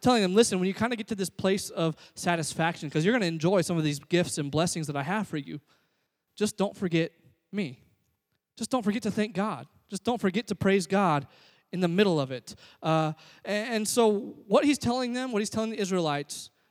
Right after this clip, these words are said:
"Be careful, because God's gift alone won't bring you joy." That's what he's telling them. See, accumulation isn't the key to joy. Appreciation is.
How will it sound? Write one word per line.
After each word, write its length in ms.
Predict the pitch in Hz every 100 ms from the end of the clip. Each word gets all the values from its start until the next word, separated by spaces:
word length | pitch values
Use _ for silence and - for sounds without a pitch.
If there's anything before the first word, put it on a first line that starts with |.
| _
"Be 240 | 165 269 269
careful, 720 | - - 277 240 - 147 135 _ _ _
because 320 | 202 - 226 170
God's 340 | 208 226 190
gift 240 | 214 208
alone 340 | 202 185 185 175
won't 160 | 175
bring 200 | 170 170
you 80 | 151
joy." 360 | 143 135 123 143 - - _ _ _ _ _ _ _
That's 140 | - 214
what 60 |
he's 100 | 208
telling 240 | 233 185 135
them. 100 | 135 _ _ _ _ _ _ -
See, 180 | 226
accumulation 720 | 247 - 247 240 202 208 - 190
isn't 220 | 170 170
the 60 |
key 200 | 165 190
to 140 | 170 147
joy. 440 | 156 156 135 139 - _ _ _ _ _ 175
Appreciation 720 | - 180 - 160 135 147 131
is. 380 | - - -